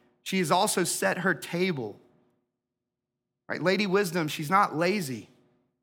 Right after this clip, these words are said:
Rather, she's diligent, hardworking, committed to providing nothing but the best for her guests. She serves filet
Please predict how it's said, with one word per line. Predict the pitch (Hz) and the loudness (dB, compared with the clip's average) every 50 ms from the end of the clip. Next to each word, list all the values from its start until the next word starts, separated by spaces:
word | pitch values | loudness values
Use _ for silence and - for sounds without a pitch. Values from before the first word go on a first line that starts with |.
| _ _ _ _ _ _ _ _ _ _ _ - | _ _ _ _ _ _ _ _ _ _ _ -2
Rather, | 131 151 156 160 | -2 0 0 0
she's | 151 - 160 135 123 | -2 -2 -4 -4 -4
diligent, | 120 127 175 196 220 196 143 117 113 101 92 - _ _ - | -2 0 2 4 2 2 0 -2 -8 -10 -12 -18 _ _ -20
hardworking, | - - - 175 185 180 170 156 151 165 190 196 185 - 131 110 98 - - _ _ _ _ _ _ _ _ _ _ _ _ _ | -10 -2 2 4 4 4 2 2 2 0 0 0 -2 -6 -8 -8 -8 -14 -20 _ _ _ _ _ _ _ _ _ _ _ _ _
committed | - 160 165 185 190 202 165 | -4 -2 0 2 2 2 2
to | 185 185 | 0 0
providing | - 180 156 156 175 180 175 170 160 | 0 0 2 4 4 4 4 2 2
nothing | 156 170 190 185 196 190 | 2 2 2 2 0 -2
but | 170 - 139 | -2 -2 -2
the | 151 | -2
best | 139 - 165 175 190 180 - - | -2 2 2 2 2 2 0 -4
for | - 165 151 | -4 -4 -2
her | 139 180 165 | 0 -2 -2
guests. | 160 135 170 175 175 151 139 - - - - - - - - _ _ _ _ _ _ _ _ _ _ _ _ _ _ _ - | 0 2 2 4 4 2 0 -2 -6 -8 -8 -10 -12 -14 -18 _ _ _ _ _ _ _ _ _ _ _ _ _ _ _ -10
She | - 170 | -8 -6
serves | 160 - 185 185 180 175 - | -2 0 2 2 2 0 -2
filet | - - 156 139 151 165 175 185 180 160 131 107 98 - | -4 -2 -2 2 4 4 4 4 4 2 2 -2 -4 -8